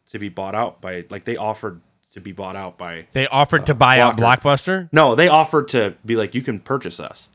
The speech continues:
Speaker 2: Oh,
Speaker 1: And
Speaker 2: to Blockbuster.
Speaker 1: Blockbuster
Speaker 2: Oh.
Speaker 1: laughed them out of the, that's, like, supposedly really happened, is they went into this meeting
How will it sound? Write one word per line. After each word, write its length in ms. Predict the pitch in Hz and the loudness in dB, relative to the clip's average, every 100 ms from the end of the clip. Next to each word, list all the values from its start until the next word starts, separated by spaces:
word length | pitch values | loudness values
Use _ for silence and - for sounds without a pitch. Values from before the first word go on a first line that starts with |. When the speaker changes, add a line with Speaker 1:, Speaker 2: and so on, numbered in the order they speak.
| - | 2
Speaker 2:
Oh, 300 | 147 190 214 | 4 6 4
Speaker 1:
And 120 | 104 | 4
Speaker 2:
to 60 | 113 | 6
Blockbuster. 720 | 147 180 143 160 131 135 120 | 6 6 6 6 4 4 4
Speaker 1:
Blockbuster 20 | |
Speaker 2:
Oh. 420 | 135 190 220 107 120 | 6 4 4 2 4
Speaker 1:
laughed 520 | 135 151 - - - | 6 6 4 -2 -14
them 320 | 107 104 95 | -4 -4 -4
out 260 | - 110 117 | -2 0 0
of 120 | 104 | -2
the, 200 | 92 92 - _ _ 123 | -6 -10 -12 _ _ -2
that's, 200 | 139 165 | -2 0
like, 160 | 165 | -4
supposedly 440 | - 131 147 131 120 | -4 0 0 2 -2
really 240 | 117 117 | 0 0
happened, 280 | 117 117 101 | 0 -2 -6
is 80 | 90 | -8
they 100 | 101 | -8
went 200 | 104 107 | -6 -8
into 300 | 107 95 101 | -8 -12 -16
this 180 | 82 107 | -16 -8
meeting 280 | 123 135 | -6 -6